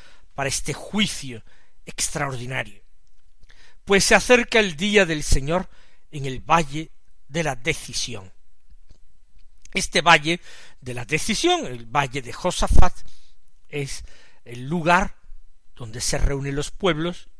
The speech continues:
ya hemos dicho, para el día del Señor, y el día del Señor, el día del juicio del Señor. Ahora, después de la imagen agrícola,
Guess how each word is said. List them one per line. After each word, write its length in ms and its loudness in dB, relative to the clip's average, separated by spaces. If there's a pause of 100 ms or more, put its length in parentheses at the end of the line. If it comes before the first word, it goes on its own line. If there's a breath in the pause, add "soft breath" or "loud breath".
(200)
ya 140 -10
hemos 360 -10
dicho, 400 -8 (460 soft breath)
para 160 -2
el 160 -4
día 240 0
del 120 -8
Señor, 460 -6
y 120 -6
el 100 -6
día 180 -4
del 160 -8
Señor, 420 -4 (420 soft breath)
el 220 -12
día 320 -8 (300)
del 120 -2
juicio 520 2
del 120 -10
Señor. 360 2 (1600)
Ahora, 360 8 (360 loud breath)
después 420 2
de 100 -2
la 80 0
imagen 640 0 (100)
agrícola, 720 0